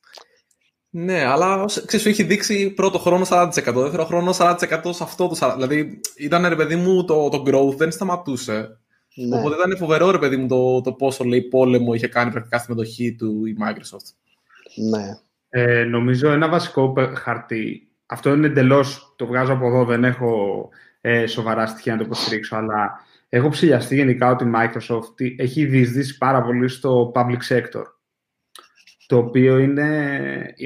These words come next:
Speaker 3: από μόνο του είναι μια τεράστια αγορά και είναι και μια πάρα πολύ δυσκίνητη αγορά. Δηλαδή, άπαξ και,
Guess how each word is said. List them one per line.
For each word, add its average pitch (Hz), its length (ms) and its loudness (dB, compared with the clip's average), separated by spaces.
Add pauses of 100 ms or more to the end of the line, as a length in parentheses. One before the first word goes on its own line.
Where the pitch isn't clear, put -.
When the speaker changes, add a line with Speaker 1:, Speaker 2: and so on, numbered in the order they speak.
(100)
Speaker 3:
από 123 200 0
μόνο 135 180 4
του 135 80 -2
είναι 156 120 0
μια 165 200 0
τεράστια 143 420 0
αγορά 117 460 2
και 123 120 -6
είναι 127 80 2
και 135 120 -2
μια 147 200 0
πάρα 151 220 0
πολύ 135 180 2
δυσκίνητη 131 580 2
αγορά. 101 480 -8 (520)
Δηλαδή, 120 440 2
άπαξ 135 360 0
και, 131 180 -4